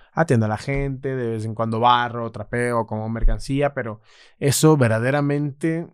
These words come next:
no, ya no lo veo yo como un trabajo normal. O sea, no trabajo normal, perdón, un trabajo real. O sea, de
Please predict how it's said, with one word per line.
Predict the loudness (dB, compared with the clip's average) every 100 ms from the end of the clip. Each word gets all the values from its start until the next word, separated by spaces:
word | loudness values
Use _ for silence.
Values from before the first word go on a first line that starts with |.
| _ _ _ _ -6
no, | 2 8 8 8 8 6 2
ya | 2 4
no | 4
lo | 4 4
veo | 6 4
yo | 4 0 -2
como | -2 -2
un | -2 -2 -4 -12 _ _ 0
trabajo | 4 4 2 -2
normal. | 0 4 4 4 0
O | -2
sea, | -2
no | 0 -2
trabajo | 2 4 4
normal, | 4 2 2
perdón, | -2 0
un | 8
trabajo | 10 10
real. | 8 4 0 -4 _ _ _ _ _ _
O | -2
sea, | 2 4 4 2
de | -2 -4